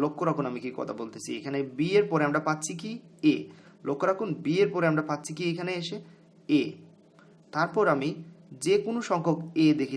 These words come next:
তাতে কি কোনো প্রবলেম হবে? না, কারণ start and ends with different symbol। তাহলে বি এ দেখে এখানে যখন আসছি, তারপর যতগুলোই এ আসুক না কেন তাতে কোনো প্রবলেম নাই, আমরা সেটা অ্যাকসেপ্ট করতে পারবো। কিন্তু এই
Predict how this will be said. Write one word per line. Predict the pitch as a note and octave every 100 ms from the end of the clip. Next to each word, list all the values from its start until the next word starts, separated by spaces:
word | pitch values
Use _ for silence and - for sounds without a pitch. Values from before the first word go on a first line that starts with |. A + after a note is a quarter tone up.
| C3
তাতে | A#2 C#3+
কি | D#3
কোনো | D#3+ D#3+
প্রবলেম | C#3+ C#3 D#3+ D#3
হবে? | D#3 - - A#2+ A2+
না, | G2+ - B2+
কারণ | B2 B2 -
start | C#3 C#3+ C#3+
and | C3 B2
ends | B2 D#3
with | G3 - - - - C3+
different | C3 B2+ A2+
symbol। | G#2+ G#2+ A2+
তাহলে | C3 C3 B2+ -
বি | F3 G#3 G#3+ G#3+ - D#3
এ | E3+ E3+
দেখে | E3 D#3
এখানে | C#3+ D3+ D3+
যখন | D#3 D3+
আসছি, | D#3 F#3 F#3 - - -
তারপর | E3 E3+ E3 -
যতগুলোই | C#3 C#3+ F#3+ G#3 A3 F#3
এ | E3+
আসুক | E3 E3+ D#3+
না | C#3
কেন | C#3 D3
তাতে | A#2 C3 -
কোনো | C#3+ D#3 D#3
প্রবলেম | A#2+ A#2+ A#2+ A#2
নাই, | A#2+ G#2+ A2+
আমরা | A#2 -
সেটা | B2 -
অ্যাকসেপ্ট | - - - B2+
করতে | - G#3 - - - - -
পারবো। | G2 - - - - - - _ -
কিন্তু | A#3 F3 E3+ E3+
এই | F#3+